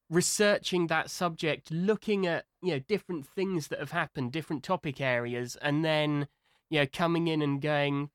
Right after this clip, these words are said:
"Yeah, this is why this is fun, this is why this is interesting," and, you know, finding a way to,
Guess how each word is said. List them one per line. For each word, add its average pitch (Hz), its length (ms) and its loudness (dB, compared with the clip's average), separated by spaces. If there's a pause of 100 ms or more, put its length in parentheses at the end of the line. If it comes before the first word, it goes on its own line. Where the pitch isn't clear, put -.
"Yeah, 147 260 0 (300)
this 196 220 -2
is 170 160 0
why 165 220 2
this 156 200 -4
is 143 120 -6
fun, 147 400 0
this 151 180 -2
is 151 140 -4
why 156 200 0
this 147 200 -4
is 143 100 -6
interesting," 123 880 -6
and, 127 240 -6 (480)
you 147 100 -2
know, 135 60 2
finding 165 380 2
a 139 40 2
way 143 180 2
to, 135 360 -2